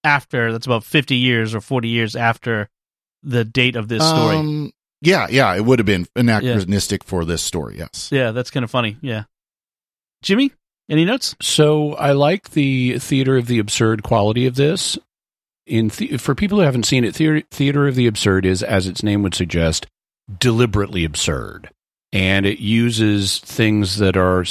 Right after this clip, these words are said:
Speaker 3: it sometimes uses things that are repetitive and meaningless and absurd plot loops that don't make logical sense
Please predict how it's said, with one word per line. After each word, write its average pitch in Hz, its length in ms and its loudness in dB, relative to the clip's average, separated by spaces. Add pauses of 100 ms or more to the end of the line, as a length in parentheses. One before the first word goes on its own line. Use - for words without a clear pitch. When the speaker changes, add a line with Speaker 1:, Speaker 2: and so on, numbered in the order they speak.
Speaker 3:
it 110 140 -2
sometimes 95 680 0
uses 92 440 -2
things 92 320 -2
that 90 80 -2
are 90 100 0
repetitive 92 640 0
and 87 200 -2
meaningless 87 580 0
and 82 100 -6
absurd 87 600 -2
plot 92 320 0
loops 73 400 -6
that 78 180 -8
don't 85 240 -4
make 80 220 -4
logical 80 440 -2
sense 87 480 0